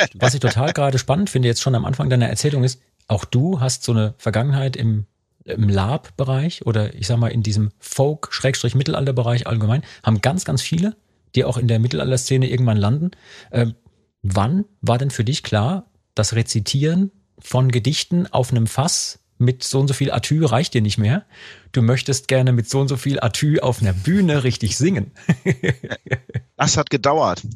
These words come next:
Speaker 2: Also tatsächlich ist Fersengold damals entstanden in dieser Taverne, von der ich eben erzählt habe. Das war in einem Kulturzentrum in Ostholz-Scharmbeck, meinem Heimatort. Und da, ähm, habe,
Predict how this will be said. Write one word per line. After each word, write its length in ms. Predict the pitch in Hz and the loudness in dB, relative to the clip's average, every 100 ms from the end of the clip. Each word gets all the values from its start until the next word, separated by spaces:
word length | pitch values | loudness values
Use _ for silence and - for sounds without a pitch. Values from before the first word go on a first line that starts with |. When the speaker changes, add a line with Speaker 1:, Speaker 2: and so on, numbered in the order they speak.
| - | -8
Speaker 2:
Also 340 | - 107 101 110 | -2 0 0 -2
tatsächlich 800 | - 120 - 139 151 143 - - _ _ | -2 0 2 0 0 -4 -6 -12 _ _
ist 140 | 120 - | -2 2
Fersengold 640 | 135 131 123 120 117 - - | 2 0 0 0 0 0 -2
damals 340 | 113 120 113 - | 0 0 -2 -2
entstanden 600 | 95 - - 147 165 151 | -2 -2 0 -2 -4 -12
in 140 | 135 | -8
dieser 260 | 123 120 127 | -4 -2 0
Taverne, 460 | - 113 117 135 | 0 0 -2 -4
von 260 | 135 120 117 | -6 -10 -10
der 60 | 117 | -10
ich 60 | |
eben 120 | - 113 | -8 -6
erzählt 340 | - 123 123 | -6 -4 -2
habe. 60 | 110 | -2
Das 180 | 104 - | -2 -2
war 160 | 104 | -2
in 120 | - 101 | -2 -8
einem 120 | 104 | -8
Kulturzentrum 1000 | - 101 - 156 - 123 110 - 110 101 | -6 -6 -4 -2 0 -2 -2 -4 -4 -4
in 80 | 101 | -6
Ostholz-Scharmbeck, 880 | 104 - 110 98 - 117 113 92 - | -8 -4 -2 -2 -2 -2 -2 -4 -6
meinem 260 | 90 92 95 | -8 -6 -4
Heimatort. 520 | 98 85 - 95 - - - - _ _ - | -4 -4 -4 -4 -4 -12 -20 -20 _ _ -4
Und 300 | 90 82 98 | -4 -2 0
da, 400 | 107 131 127 - | 2 2 0 0
ähm, 340 | 113 110 104 | -2 -2 -2
habe, 580 | 104 101 101 101 107 - | -2 0 0 0 0 -4